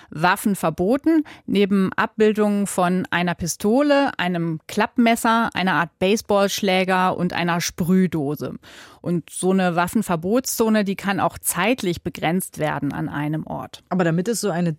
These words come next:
Speaker 2: Zone gibt, die auch Sinn ergibt, muss dann ja ständig kontrolliert werden. Also kontrolliert die Polizei dann da dauernd?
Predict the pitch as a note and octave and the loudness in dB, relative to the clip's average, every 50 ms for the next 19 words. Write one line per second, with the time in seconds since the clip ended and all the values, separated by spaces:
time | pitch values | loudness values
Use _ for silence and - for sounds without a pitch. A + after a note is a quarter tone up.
0 | _ _ - - - - A3 A#3 B3 B3+ B3+ C4 F3+ D3+ F3+ B3 C4+ - - _ | _ _ -10 -6 -4 0 2 2 2 2 2 2 0 0 -2 -2 -4 -4 -8 _
1 | - A3 G3+ - F3 D#3 D#3 D#3+ A3+ C4+ D4+ - G3 F#3 F3+ G#3 F3 - E3 F3 | -6 -4 -2 -2 -2 -2 0 0 0 -2 -2 -4 -6 -4 -4 -4 -4 -4 -2 0
2 | F3+ F3+ G3 G#3+ B3+ B3+ - - - - G#3 G#3 G#3+ G#3+ G3 F#3 - - G#3 G#3 | 2 2 4 4 2 2 0 -2 -2 0 0 2 2 2 0 0 -2 -2 -2 0
3 | G#3+ A3 - - - G#3+ G3+ - - G3 F#3+ G#3 G#3 F3 D#3 D3+ C#3 C#3+ C#3+ F3+ | 0 -2 -2 -4 -4 -4 -4 -2 0 0 2 2 2 2 0 -2 -2 0 -2 -2
4 | E3+ - G3 F#3 - F#3 E3+ F3+ A#3 - - C#4 - D4 C#4 C4+ A3+ - A#3 A#3 | 0 0 -2 0 0 0 2 2 0 0 -2 -4 -4 -2 -4 -4 -4 -4 -4 -2
5 | G#3+ G#3+ A3 G#3+ G3+ G#3 G3+ F#3 F#3 F3+ G3+ A3 C#4 F4+ E4+ - | -2 0 0 0 0 -2 -2 -2 -2 -2 -2 -2 -4 -6 -10 -20